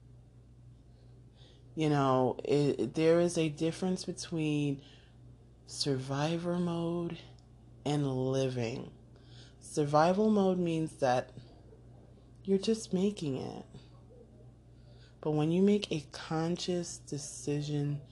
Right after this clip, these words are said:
to live, you will definitely,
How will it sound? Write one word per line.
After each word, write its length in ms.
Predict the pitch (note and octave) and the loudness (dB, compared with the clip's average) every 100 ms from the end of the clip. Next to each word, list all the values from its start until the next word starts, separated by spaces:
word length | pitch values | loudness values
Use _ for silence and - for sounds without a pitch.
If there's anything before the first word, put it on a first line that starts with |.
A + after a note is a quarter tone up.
| - - - - - | -20 -20 -20 -14 -8
to 80 | C#3+ | -6
live, 720 | C3 B2+ C3+ D3 D#3 F#3 F#3+ - - - - - - - - - | -6 -2 2 2 2 0 -4 -14 -20 -20 -20 -20 -20 -20 -20 -12
you 240 | D3 D3+ A#3+ | -4 0 0
will 120 | C#4 | 0
definitely, 800 | - G#3+ A3+ A3+ A3+ G#3 G#3 | -2 -4 -2 -4 -4 -4 -6